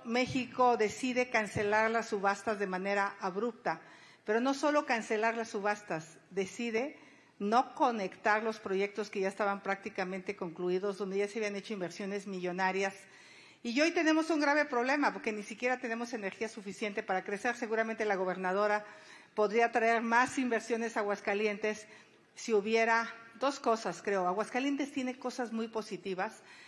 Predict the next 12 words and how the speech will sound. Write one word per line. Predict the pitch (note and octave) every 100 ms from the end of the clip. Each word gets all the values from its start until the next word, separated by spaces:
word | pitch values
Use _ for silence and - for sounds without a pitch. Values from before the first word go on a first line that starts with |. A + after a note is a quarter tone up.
| -
hay | G3
confianza | G3+ G#3+ F3+ A3+ A3 A3+ A#3
en | G3+
Aguascalientes, | F3 E3+ - F3 G3 G3 A3 G#3+ - - - -
pero | A3+ A3
si | A#3
a |
la | A3
gobernadora | A3 A3+ A3+ A#3 C#4 C#4+
le | C#4+
ayudáramos | A#3 G#3+ A3+ A#3 A#3+ A#3+ A#3+ -
con | - A3 A#3+ A#3+ A#3+